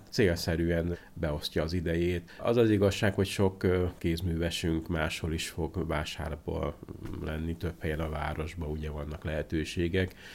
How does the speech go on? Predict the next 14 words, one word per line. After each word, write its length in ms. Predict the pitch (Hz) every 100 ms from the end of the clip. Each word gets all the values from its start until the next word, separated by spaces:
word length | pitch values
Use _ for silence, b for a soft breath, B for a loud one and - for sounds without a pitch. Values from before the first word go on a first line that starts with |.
| B 80 73
Ugye 140 | 80
maga 440 | 80 80 78 80 - -
Miskolc 380 | - - 80
városának 600 | - 85 92 - 90 92
is 140 | 95 -
van 160 | 95
egy 120 | 87 82
karácsonyi 500 | 90 82 82 95 87
vásár, 420 | 85 82 - 87
ott 180 | 87 90
is 140 | -
megjelenünk 840 | 95 87 90 85 87 90 92 98 - B
több 420 | - 82 80 82 80
mesterséggel, 1080 | 80 - 95 - 117 107 107 113 113 117